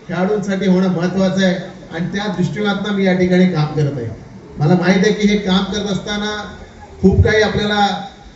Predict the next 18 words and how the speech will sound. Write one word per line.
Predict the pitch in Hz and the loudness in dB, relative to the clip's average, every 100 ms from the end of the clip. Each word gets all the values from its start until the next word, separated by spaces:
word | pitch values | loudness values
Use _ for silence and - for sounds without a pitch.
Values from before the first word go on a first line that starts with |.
| - | -12
त्या | 175 | -4
ठिकाणी | 185 190 208 208 202 180 - - - - - - - - | -2 0 0 2 2 0 -4 -14 -18 -20 -20 -20 -14 -6
चॅलेंज | 170 185 214 | 2 2 4
असतात, | 196 208 190 - | 2 2 -2 2
खूप | 190 196 | 2 2
काही | 214 | 0
आव्हानं | 196 180 226 | 2 2 2
असतात, | 214 - 165 147 | 4 4 4 0
परंतु | 165 170 190 | -2 -4 2
ही | |
सगळी | 185 190 | 2 2
आव्हाने | 185 165 175 190 | 0 0 0 -2
पार | 185 180 180 | -2 -2 0
करून | 190 185 | 0 0
आपल्या | 170 190 196 | 0 0 -2
सगळ्यांच्या | 185 160 185 185 196 | -2 2 4 4 2
मदतीने, | 180 185 185 180 147 147 - - 143 | 0 0 2 2 2 -2 -8 -14 -10
आपल्या | 143 185 190 170 147 | -4 2 2 2 0